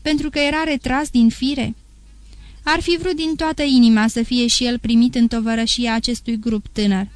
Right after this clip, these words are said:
dar nu era deloc ușor. Încă la sfârșitul primei săptămâni,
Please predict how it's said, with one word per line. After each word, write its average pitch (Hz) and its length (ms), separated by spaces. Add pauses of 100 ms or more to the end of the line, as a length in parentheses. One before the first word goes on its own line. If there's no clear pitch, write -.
(600)
dar 294 360
nu 285 220
era 247 200
deloc 233 360
ușor. 202 420 (2000)
Încă 381 380
la 269 160
sfârșitul 262 580
primei 254 340
săptămâni, 226 680